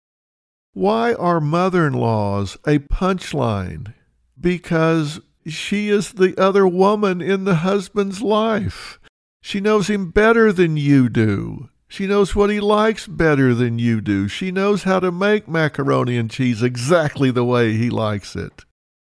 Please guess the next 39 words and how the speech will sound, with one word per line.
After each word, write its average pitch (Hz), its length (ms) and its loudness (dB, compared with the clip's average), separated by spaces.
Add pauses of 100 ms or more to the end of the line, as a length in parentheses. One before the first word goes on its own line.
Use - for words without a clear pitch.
(400)
She's 185 300 -4
the 185 120 2
other 196 200 4
woman 202 360 0
in 160 140 0
his 123 260 -2
life. 104 680 -12 (380)
Maybe 165 320 -2
she 180 160 -6
doesn't 185 180 -2
respect 180 520 -4
boundaries. 180 560 -4
Do - 120 -16
you 196 180 -6
think 240 360 -8
you 190 160 -2
invented 190 540 -2
that? 214 420 -4
You 220 120 -6
did 135 300 -2
not. 120 600 -6 (240)
That 170 160 -6
was 170 140 -4
going 160 320 -4
on 160 180 0
in 175 120 -4
the 170 80 -8
sixteen 185 600 -6
hundreds 156 720 -2
when 127 260 -8
they 131 160 -4
saw 143 300 -2
her 147 100 -2
coming 147 380 -2
up 151 240 -2
the 143 100 -6
trail 156 640 2
on 117 200 0
her 120 300 -4